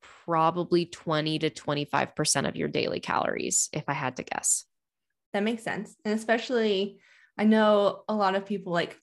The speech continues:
Speaker 2: aren't just a runner or just a climber. It's like, uh, they're
Speaker 1: Yeah.
Speaker 2: also lifting and
Speaker 1: Right,
Speaker 2: being
Speaker 1: doing
Speaker 2: active
Speaker 1: all the
Speaker 2: humans.
Speaker 1: things. Yeah. <laughs>
Speaker 2: Yeah. And so then you need even more to support all of your activity.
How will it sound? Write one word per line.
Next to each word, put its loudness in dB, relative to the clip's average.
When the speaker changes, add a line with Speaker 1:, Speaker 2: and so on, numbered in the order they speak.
Speaker 2:
aren't 0
just -2
a -2
runner 0
or -2
just -4
a 0
climber. 0
It's -12
like, -4
uh, -2
they're 2
Speaker 1:
Yeah. 2
Speaker 2:
also 4
lifting 0
and -2
Speaker 1:
Right, 6
Speaker 2:
being 0
Speaker 1:
doing 4
Speaker 2:
active -2
Speaker 1:
all 8
the 4
Speaker 2:
humans. 0
Speaker 1:
things. 2
Yeah. 8
<laughs> -8
Speaker 2:
Yeah. 6
And 2
so 2
then 0
you 0
need 0
even -2
more -2
to -8
support -6
all -4
of -14
your -4
activity. -12